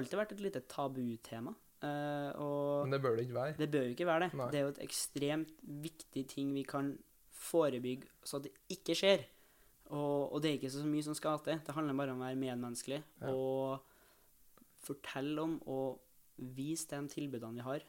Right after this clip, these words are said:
Speaker 2: Ja.
Speaker 1: For, eh, selvfølgelig, verden kommer aldri til å bli perfekt.
Speaker 2: Nei.
Speaker 1: Det kommer alltid til å være noe,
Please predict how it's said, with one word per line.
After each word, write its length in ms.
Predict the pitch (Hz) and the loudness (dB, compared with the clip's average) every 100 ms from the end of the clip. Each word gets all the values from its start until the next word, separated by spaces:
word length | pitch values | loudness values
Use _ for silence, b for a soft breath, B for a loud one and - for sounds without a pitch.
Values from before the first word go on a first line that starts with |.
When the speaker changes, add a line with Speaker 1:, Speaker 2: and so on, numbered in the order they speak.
| - | -10
Speaker 2:
Ja. 140 | 120 110 | -8 -8
Speaker 1:
For, 260 | - 135 | -4 -2
eh, 240 | 135 135 135 | 0 0 -2
selvfølgelig, 640 | - 143 151 127 120 139 | -4 -4 -4 -4 -4 -2
verden 320 | 143 123 120 | -2 -2 -4
kommer 220 | 127 - 151 | -8 -10 -4
aldri 180 | 139 | -4
til 100 | 123 | -2
å 40 | 135 | -4
bli 80 | 131 | -2
perfekt. 440 | 131 165 - - - | -2 -2 -4 -12 -4
Speaker 2:
Nei. 160 | 113 - - - | -4 -4 -14 -6
Speaker 1:
Det 100 | 143 | -6
kommer 140 | - 143 | -2 -4
alltid 160 | - | -2
til 80 | 131 | -2
å 60 | 143 | 0
være 120 | 151 | 2
noe, 160 | 185 | 0